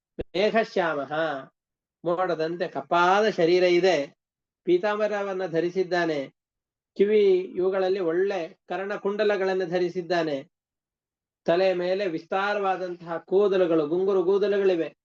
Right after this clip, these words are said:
ಅದರ ಮೇಲೆ, ತಲೆ ಮೇಲೆ ಒಂದು ಶಿಖೆಯನ್ನು ಕಟ್ಟಿಕೊಂಡು ಶಿಖೆಗೆ ಅಲಂಕಾರವಾಗಿ ಪುಷ್ಪವನ್ನು ಧರಿಸಿದ್ದಾನೆ, ಕೊರಳ ಮೇಲೆ,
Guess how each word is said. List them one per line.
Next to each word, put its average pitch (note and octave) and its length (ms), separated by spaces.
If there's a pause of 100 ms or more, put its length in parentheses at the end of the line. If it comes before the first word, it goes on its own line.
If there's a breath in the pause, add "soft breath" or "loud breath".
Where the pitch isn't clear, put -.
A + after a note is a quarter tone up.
ಅದರ D#3+ 180
ಮೇಲೆ, F#3+ 500 (1040)
ತಲೆ F#3 280
ಮೇಲೆ G3 460
ಒಂದು D#3+ 200
ಶಿಖೆಯನ್ನು G#3 540
ಕಟ್ಟಿಕೊಂಡು F#3+ 500
ಶಿಖೆಗೆ G#3 360
ಅಲಂಕಾರವಾಗಿ F#3+ 840
ಪುಷ್ಪವನ್ನು G3 560
ಧರಿಸಿದ್ದಾನೆ, E3 680
ಕೊರಳ G3+ 340
ಮೇಲೆ, F#3+ 480